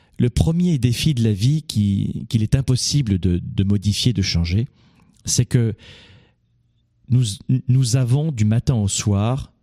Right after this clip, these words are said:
à composer avec ce premier défi qui est les imprévus, qui sont les imprévus.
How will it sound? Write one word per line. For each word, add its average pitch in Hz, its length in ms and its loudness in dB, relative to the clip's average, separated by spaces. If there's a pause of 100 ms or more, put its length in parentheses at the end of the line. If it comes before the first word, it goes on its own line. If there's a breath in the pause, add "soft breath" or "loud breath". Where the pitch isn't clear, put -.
(100)
à 101 100 0
composer 107 500 0
avec 104 200 -2
ce 101 100 0
premier 120 460 0
défi 104 340 0
qui 98 340 0
est 101 120 -2 (580 loud breath)
les 101 200 0
imprévus, 85 400 -4 (720)
qui - 80 -2
sont 104 200 0
les 110 280 0
imprévus. 87 460 -6